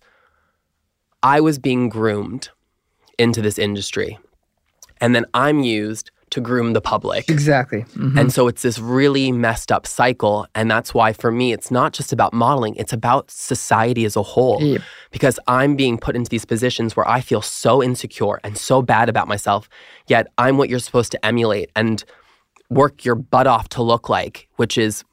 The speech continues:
Speaker 1: mo-, coming from sports that I did growing up, which is coming from genetics, which is coming for other people through surgery. And then you're left to feel bad at home because you don't have all these things that I apparently have, which I don't really have either. You know, I had to,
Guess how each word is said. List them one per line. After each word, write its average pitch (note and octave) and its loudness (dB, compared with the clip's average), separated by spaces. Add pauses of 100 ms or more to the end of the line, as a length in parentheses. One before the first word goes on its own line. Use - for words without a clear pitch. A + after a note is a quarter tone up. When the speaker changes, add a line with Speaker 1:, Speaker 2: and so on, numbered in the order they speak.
Speaker 1:
mo-, A2+ 2 (220)
coming C3+ 2
from G#2 0
sports - 0
that A#2 0
I A2 0
did A2 -4
growing A2 2
up, G#2 0
which A2 -8
is G2+ -6
coming A2 0
from A#2 0
genetics, A2 0
which - -6
is G#2 -8
coming A2 -2
for G#2+ 0
other A2 0
people A2 -6
through A2 -4
surgery. A2 -2 (920)
And C3 4
then C3 4
you're C3+ 4
left B2 -2
to - -8
feel A2+ 0
bad A#2 2
at - -6
home B2 0
because A2+ -2
you A2+ 0
don't A2 0
have A2+ 2
all G#2+ 2
these A2+ -4
things A2 0
that G#2+ 0
I G#2+ 4
apparently G#2+ -2
have, G#2+ 0
which A2+ -2 (260)
I D3 2
don't C#3+ 2
really C3 2
have B2+ 2
either. B2 -2 (160)
You B2 -2
know, A#2 4
I A#2+ 4
had C3+ -2
to, B2 2